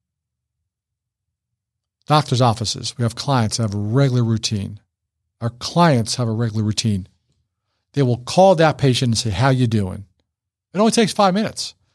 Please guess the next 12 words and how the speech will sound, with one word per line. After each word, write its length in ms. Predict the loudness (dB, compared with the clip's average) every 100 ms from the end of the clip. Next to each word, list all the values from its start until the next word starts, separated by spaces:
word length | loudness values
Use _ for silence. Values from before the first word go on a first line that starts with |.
| _ -10
You 100 | -2
got 120 | -2
a 40 |
complex 580 | -4 0 0 2 -2 -2
procedure. 440 | -4 -4 -4 -6
"How 280 | -12 -8 -4
you 180 | -2 -4
doing?" 380 | -6 -8 -10 -16 _ _ _ _ _ _ _ _ _ _ _
Or 80 | -2
your 100 | 0
staff 320 | 2 2 2
calls, 360 | -4 -4 -8